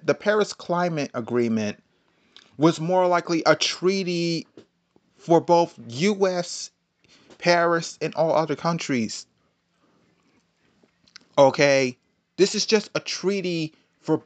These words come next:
both countries to have clean energy. Okay? To provide resources for each other. To develop more jobs and outsourcing.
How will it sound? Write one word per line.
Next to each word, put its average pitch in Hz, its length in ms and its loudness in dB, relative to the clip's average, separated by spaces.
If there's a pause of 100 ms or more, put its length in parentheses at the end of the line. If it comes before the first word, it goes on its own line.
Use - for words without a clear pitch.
both 160 400 2
countries 175 420 -4
to 165 100 -4
have 156 200 0
clean 170 340 -4
energy. 170 640 -2 (560)
Okay? 165 500 2 (1700)
To 185 520 2 (800)
provide 165 520 -2
resources 160 800 0
for 139 200 0
each 123 240 -4
other. 117 360 0 (1700)
To 190 260 0
develop 185 440 0
more 165 200 -4
jobs 151 440 2
and 127 180 -10
outsourcing. 131 960 -2